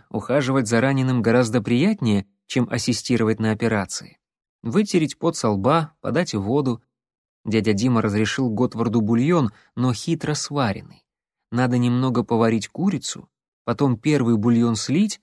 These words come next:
добавить к курице воды и варить на втором бульоне. Вот его и давать больному». Симпатичный все же сынок у герцога, мужественный и сильный. Даже сейчас заметно —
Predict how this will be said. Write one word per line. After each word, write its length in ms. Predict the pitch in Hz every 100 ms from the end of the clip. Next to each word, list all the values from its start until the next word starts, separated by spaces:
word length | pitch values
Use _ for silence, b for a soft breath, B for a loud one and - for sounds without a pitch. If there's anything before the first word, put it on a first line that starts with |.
| _ _ -
добавить 460 | 120 147 151 135
к 80 | -
курице 460 | - 143 131 - 110
воды 420 | 113 127 226 208 B
и 100 | -
варить 320 | 120 135 175 156
на 120 | 143
втором 420 | - 147 151 113
бульоне. 560 | 104 101 95 92 90 - _ -
Вот 220 | 120 104
его 380 | 107 107 156 -
и 160 | 190
давать 400 | 147 127 113 120
больному». 580 | 110 117 104 95 - - _ _ _ _ _ _ _ _ _ _ _
Симпатичный 800 | - 117 110 120 113 - - 113
все 180 | 104 123
же 100 | 110
сынок 420 | 101 117 113 110
у 140 | - 123
герцога, 600 | 107 107 - - 92 76 _ _ _ -
мужественный 800 | 135 170 139 - 110 104 104 104
и 100 | 123
сильный. 640 | 117 - 117 104 95 85 _ _ _ -
Даже 220 | 117 117
сейчас 440 | 123 135 - 110 117
заметно — 540 | 151 143 113 107 98